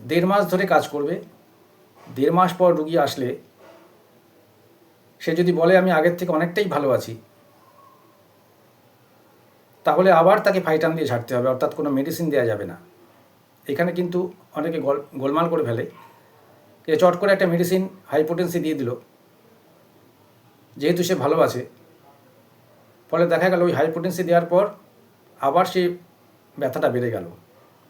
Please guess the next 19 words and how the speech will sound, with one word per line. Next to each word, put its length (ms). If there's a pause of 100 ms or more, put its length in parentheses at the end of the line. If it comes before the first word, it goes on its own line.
(180)
কিংবা 180
সমস্যাটা 440
বেড়ে 200
গেল। 120 (1600)
যতক্ষণ 440
রোগী 160
বলবে 480 (1800)
যে 120
"আমি 120
আগে 160
থেকে 180
ভালো 280
আছি", 340 (200)
ততক্ষণ 420
কোনো 140
মেডিসিন 380
দেওয়া 160
যাবে 200
না। 160